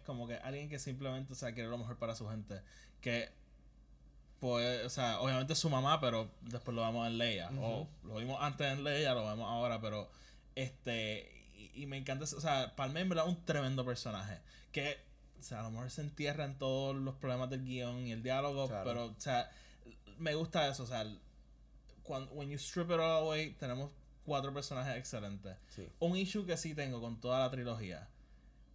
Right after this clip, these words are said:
Speaker 1: Nunca está claro, y más en esta película, quién es el personaje principal. Qui-Gon probablemente es el más que sale, so, por eso diría que él. Pero después como, o sea,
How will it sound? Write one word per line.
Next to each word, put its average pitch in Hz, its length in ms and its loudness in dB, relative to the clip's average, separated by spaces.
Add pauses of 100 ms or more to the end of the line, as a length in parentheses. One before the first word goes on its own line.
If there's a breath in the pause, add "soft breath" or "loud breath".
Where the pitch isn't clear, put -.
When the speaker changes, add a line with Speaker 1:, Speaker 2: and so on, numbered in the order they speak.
(1040)
Speaker 1:
Nunca 175 560 2
está 180 360 -4
claro, 143 460 0
y 143 100 -6
más 135 180 -6
en 160 80 -4
esta 165 240 -6
película, 131 360 -2
quién 110 120 -6
es 110 60 -4
el 117 80 -6
personaje 110 420 -6
principal. 104 460 -6 (840 soft breath)
Qui-Gon 190 460 4
probablemente 170 540 2
es 151 60 2
el 139 60 -2
más 131 200 -2
que 135 120 -4
sale, 95 380 -2 (100)
so, 110 300 -6 (160)
por 117 180 -2
eso 123 240 -2
diría 127 280 2
que 123 260 -4
él. 107 400 -2 (800 soft breath)
Pero 151 580 4
después 170 540 0
como, 175 340 -2
o - 100 -10
sea, 160 300 0